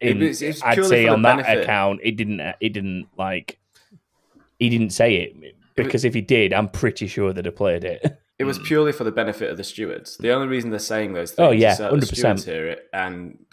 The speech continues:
Speaker 2: because they can't actually communicate with the stewards now, so that is their new conduit for communicating with the stewards, is to
Speaker 3: Yeah.
Speaker 2: speak to the drivers over the
Speaker 1: Yeah.
Speaker 2: radio.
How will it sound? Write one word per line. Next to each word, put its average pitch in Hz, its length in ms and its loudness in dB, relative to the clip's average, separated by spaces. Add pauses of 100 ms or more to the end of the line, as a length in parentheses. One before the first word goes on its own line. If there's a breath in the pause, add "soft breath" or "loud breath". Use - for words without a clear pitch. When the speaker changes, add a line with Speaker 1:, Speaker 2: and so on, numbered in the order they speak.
Speaker 2:
because 123 260 -4
they 110 120 0
can't 113 240 0
actually - 300 -8
communicate 101 580 -8
with 80 100 -16
the 90 80 -10
stewards 85 320 -12
now, 87 200 -6
so 92 180 -6
that 90 260 -2
is - 120 -14
their 95 120 -6
new 95 160 -8
conduit 90 500 -10
for - 80 -20
communicating 87 420 -16
with 78 100 -16
the - 20 -18
stewards, 85 340 -12
is 85 120 -18
to - 180 -12
Speaker 3:
Yeah. 95 140 -12
Speaker 2:
speak - 300 -6
to - 40 -16
the 104 80 -8
drivers 95 300 -6
over 92 180 -2
the 87 180 -6
Speaker 1:
Yeah. 113 180 4
Speaker 2:
radio. 90 120 -8